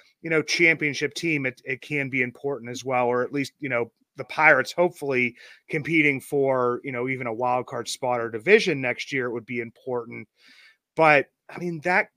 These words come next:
guy gets, I mean, you're seeing the twenty-sixth man right now, and I know it's gonna, you know,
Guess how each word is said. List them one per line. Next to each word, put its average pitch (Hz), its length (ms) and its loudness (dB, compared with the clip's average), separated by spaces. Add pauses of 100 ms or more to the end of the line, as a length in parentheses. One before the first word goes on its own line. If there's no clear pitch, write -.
guy 143 480 -2 (100)
gets, 139 520 -6
I 123 60 -12
mean, 135 160 -12
you're 160 160 -4
seeing 160 380 -2
the 131 80 -6
twenty-sixth 135 560 -10
man 131 240 -4
right 120 180 -4
now, 127 260 0
and 120 80 -6
I 127 120 -4
know 131 120 -2
it's 123 120 -8
gonna, 123 260 -4 (440)
you 135 60 -12
know, 127 160 -4